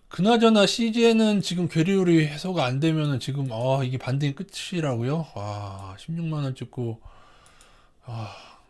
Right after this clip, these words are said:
씨지엔 투자자들은 십-, 이거, 이게 그 십육만 천 원을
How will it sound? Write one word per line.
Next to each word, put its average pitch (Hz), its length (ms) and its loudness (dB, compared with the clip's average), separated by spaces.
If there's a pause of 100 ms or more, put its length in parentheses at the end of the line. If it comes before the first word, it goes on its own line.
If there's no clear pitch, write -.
(1080)
씨지엔 190 320 -4
투자자들은 156 560 0
십-, - 280 -12
이거, 185 300 6
이게 165 440 4 (120)
그 147 200 -4
십육만 208 720 2
천 196 220 -4
원을 147 480 0